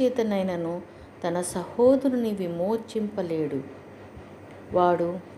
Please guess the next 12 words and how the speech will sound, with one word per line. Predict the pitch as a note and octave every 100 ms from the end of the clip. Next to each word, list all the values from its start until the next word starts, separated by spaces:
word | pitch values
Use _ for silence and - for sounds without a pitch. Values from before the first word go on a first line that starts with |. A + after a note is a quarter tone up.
| -
కుళ్ళు | A#3+ B3+ C#4
చూడక | D#4 - - F#3 F3 E3+ E3 D#3+ - -
నిత్యము | F#3+ G#3+ - - - C#4 C4+
బ్రతుకున్నట్లు | G#3 F#3+ F3+ - F#3 E3 D3+ D#3 D3+ D#3+ - - - - - - -
వాని | G#3+ G#3 A#3 C4+
నిమిత్తము | A3 F3+ F3+ - - D3+ D#3+ B3+ - - - - -
దేవుని | F#3 A3+ C#4 D4+ D4+
సన్నిధిని | - G3 F#3 E3+ E3 E3 E3+ - - - - -
ప్రాయశ్చిత్తము | F#3+ F#3+ B3 C4 - - A#3+ - - F#3+ F#3+
చేయగలవాడు | F#3+ F3 E3 D#3+ D#3 D#3 D#3
ఎవడునూ | E3+ D3+ D3 D#3 F3+
లేడు. | G#3+ F#3+ D3+ B2+